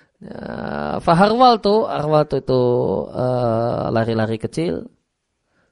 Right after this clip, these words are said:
Ya, fa harwala Nabi, eh, lari-lari kecil. Fa harwal tuh, aku pun lari-lari kecil. Fa ahdor, fa ahdor tuh. Nabi sampai rumah, aku pun sampai rumah.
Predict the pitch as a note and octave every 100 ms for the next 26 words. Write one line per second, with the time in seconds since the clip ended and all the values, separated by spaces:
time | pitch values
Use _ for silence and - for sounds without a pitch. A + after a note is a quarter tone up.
0 | _ - - - - - - A#2+ - D#2
1 | E2+ E2 - - C3+ D#3 B3+ C4 C4 B3+
2 | A#3 F#3+ A#3 B3+ D#4+ _ _ _ _ -
3 | D#3+ D#3+ D#3+ E3+ F3+ F#3 E3 F3 A3 C3
4 | E3 A#3 C#4 C#4 C4+ B3 B3+ B3+ A#3+ A3+
5 | A3+ G#3+ G#3+ - - _ _ _ _ _
6 | _ _ _ _ _ _ - E3+ E3+ G3+
7 | A3 F3 B2+ B2+ A#2 - - - _ _
8 | _ - E3 F#3+ F#3+ A3+ C4 G#3+ G3+ A3
9 | G#3+ F3+ G#2 C3 C3+ C3 D#3 -